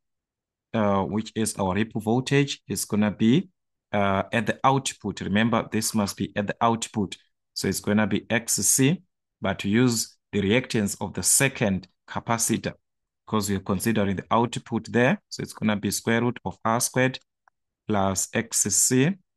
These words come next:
uh, squared. This is the second resistor. Uh, the second reactance of the capacitor, the second, uh, capacitor that you have to consider there, uh, because it must be at the output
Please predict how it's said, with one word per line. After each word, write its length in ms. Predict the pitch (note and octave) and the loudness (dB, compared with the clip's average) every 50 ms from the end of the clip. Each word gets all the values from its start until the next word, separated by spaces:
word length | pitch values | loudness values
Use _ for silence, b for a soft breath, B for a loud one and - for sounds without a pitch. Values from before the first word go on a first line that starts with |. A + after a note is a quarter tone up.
| _ _ _ _ _ _ _ _ | _ _ _ _ _ _ _ _
uh, 320 | - G#2+ G2+ G2 G2 G2 F#2+ | -2 0 0 0 0 0 -2
squared. 540 | - - - - A#2+ B2 B2+ C3 C3 - - - _ | -4 -6 -2 0 2 2 2 0 -4 -10 -14 -16 _
This 140 | - G#2+ - | -4 -2 0
is 140 | A#2+ A2+ F#2 | 0 0 -2
the 100 | G2+ G2 | -2 0
second 460 | - - - C#3 C#3 - C#3 A#2 G#2 - | 0 2 4 2 2 2 2 0 2 0
resistor. 640 | G2 F#2 E2+ - A2+ C#3 C#3 - - D#3 F#3+ F#3+ - _ _ _ _ _ _ _ _ _ _ _ _ _ _ _ _ _ _ _ _ _ _ _ _ _ _ _ _ _ - | -2 -4 -2 -2 -2 -2 0 0 0 -2 -2 -2 -8 _ _ _ _ _ _ _ _ _ _ _ _ _ _ _ _ _ _ _ _ _ _ _ _ _ _ _ _ _ 0
Uh, 240 | C3 B2+ A#2+ A#2 A2+ | 2 4 4 4 4
the 120 | G#2+ A2 | 4 2
second 400 | - - D3 D3 - D3+ A#2+ A2 | 4 4 2 4 4 2 2 2
reactance 580 | G2+ G#2 A2+ B2 B2 - B2 G#2+ G2+ - - - - - | 2 0 0 0 0 0 0 0 0 -2 -4 -10 -6 -4
of 220 | A2 G#2+ F#2 - | -4 -4 -2 -2
the 80 | G#2+ G2 | -4 -4
capacitor, 640 | - - G#2 - - B2+ B2+ - A#2+ G#2 - F2 - - _ | -2 -2 -2 0 0 2 2 2 2 2 -2 -4 -6 -6 _
the 60 | - | 0
second, 520 | G2 - - C3+ C3 - C3 A2+ G2 - - _ _ _ _ _ _ _ _ | 2 4 4 4 4 4 2 2 2 0 -6 _ _ _ _ _ _ _ _
uh, 240 | - A#2 G#2+ G2+ G2+ | 0 2 4 2 2
capacitor 600 | - - G#2+ - - B2 B2 - - A#2 G2+ G#2+ G2 | 0 -2 -4 -2 -2 -2 0 0 0 -2 -2 -2 -2
that 220 | G2 G2+ - - | -2 -2 -2 0
you 80 | G#2+ A2 | -2 -2
have 100 | A2 - | -2 -4
to 100 | - - | -10 -12
consider 640 | - - G2+ F#2+ F#2+ - - B2+ A#2+ G#2 G#2+ G2 | -4 -2 -2 -2 0 2 2 2 4 4 2 0
there, 320 | E2+ G2+ A2+ A2 A2+ B2+ - _ _ _ _ _ _ _ - | 2 2 2 2 2 0 -4 _ _ _ _ _ _ _ -2
uh, 500 | A2+ G#2+ G2+ G2 G2 F#2+ G2 G2 F#2+ F2+ C#2+ - | 0 2 2 2 2 2 2 2 0 0 -2 -6
because 380 | - G2 - - A2+ A2 G#2 - | -10 -10 -4 0 0 0 0 -2
it 180 | F2+ - - | -6 -6 -2
must 260 | G#2 G#2+ A2+ A2+ - | 0 0 0 0 -2
be 160 | - A2 - - - | -4 -6 -6 -2 -2
at 160 | A#2 A#2+ G#2+ | -2 0 0
the 140 | - - - _ _ | -2 -6 -6 _ _
output 800 | - C#3+ C#3+ C#3+ C#3 C#3+ - - - _ - _ G#2+ F2+ - - | 2 4 4 2 0 -2 -6 -8 -8 _ -8 _ -8 -8 -8 -12